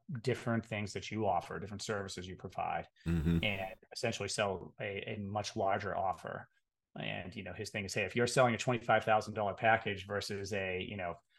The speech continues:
Speaker 1: four hundred dollar package, you might not be competing with that many people at that price point, and, and making it more attractive for somebody to purchase." So, um, you know, depending on your industry, that one, uh, was good.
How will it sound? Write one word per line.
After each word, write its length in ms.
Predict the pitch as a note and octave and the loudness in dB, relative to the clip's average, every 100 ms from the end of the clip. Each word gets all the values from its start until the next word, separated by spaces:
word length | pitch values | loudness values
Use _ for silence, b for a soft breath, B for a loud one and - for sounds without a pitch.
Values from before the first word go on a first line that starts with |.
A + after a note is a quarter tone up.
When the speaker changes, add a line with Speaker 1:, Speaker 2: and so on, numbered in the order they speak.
| _ _ | _ _
Speaker 1:
four 140 | C3 B2 | 4 6
hundred 240 | A#2+ G2+ | 6 6
dollar 220 | A2+ A#2+ | 8 8
package, 340 | - G2 F#2 F#2+ | 8 2 2 0
you 60 | |
might 140 | C#3 A#2+ | 2 2
not 140 | A2 | 2
be 140 | G#2+ G#2 | 0 -4
competing 400 | G2 C3 C#3+ A2 | -4 0 0 0
with 140 | F2+ | 0
that 140 | F#2+ F#2+ | 0 0
many 120 | F#2+ | -4
people 280 | G2+ G2 F2 | -6 -4 -4
at 100 | - | 0
that 220 | F#2 - | -2 0
price 240 | G2 F2+ | -4 -4
point, 340 | - F#2 F2+ - | -4 -6 -4 -6
and, 360 | G#2+ F#2+ F#2 - A2+ - | -6 -4 -6 -6 -8 -2
and 220 | C#3 C#3 B2 | 2 4 4
making 260 | A#2 A2+ | 0 -2
it 40 | G#2 | -2
more 220 | G#2+ F#2+ | 0 -2
attractive 560 | - - G2 F#2+ F2+ - | -2 0 0 0 -6 -8
for 140 | F#2 | -8
somebody 360 | - F#2 F2 F2 | -8 -8 -8 -8
to 100 | - | -12
purchase." 480 | - F#2+ - - - | -8 -8 -6 -8 -6
So, 220 | F2 F2+ b b b b _ | -6 -8 b b b b _
um, 300 | - F2+ - - | 0 0 0 -4
you 120 | F#3 A2 | -2 0
know, 80 | - | -2
depending 300 | B2+ E3+ F3 | 4 6 8
on 80 | E3 | 6
your 80 | E3 | 4
industry, 520 | D3 D#3+ E3 E3 - _ | 2 0 -2 -4 -8 _
that 200 | A#2+ A#2 | 4 6
one, 280 | A#2+ B2 B2+ | 6 4 4
uh, 340 | A#2+ A2+ A2 A2 | 4 4 4 2
was 160 | G#2+ | 0
good. 320 | G2+ A#2 A#2 | 0 2 2